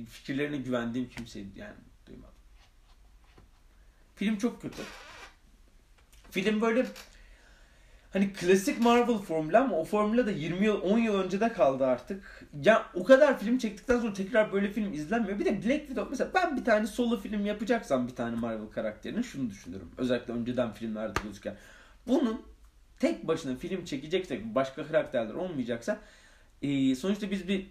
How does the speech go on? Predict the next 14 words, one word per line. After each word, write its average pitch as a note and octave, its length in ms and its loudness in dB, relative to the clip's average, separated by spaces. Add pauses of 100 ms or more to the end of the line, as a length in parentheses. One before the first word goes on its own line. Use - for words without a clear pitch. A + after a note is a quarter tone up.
(380)
M D#3 220 2
C E3+ 500 -4
U C#3 100 2
yani A#2 300 0
Cinematic E3 680 -2
Universe'e D#3+ 560 0
hangi, A3 580 2
nasıl G3 260 2
bir D3 80 -4
film A2 300 -6
çekebiliriz? G2+ 560 -12
Yani E3+ 200 -2 (380)
gidip - 400 0
Thor'a, G3+ 540 4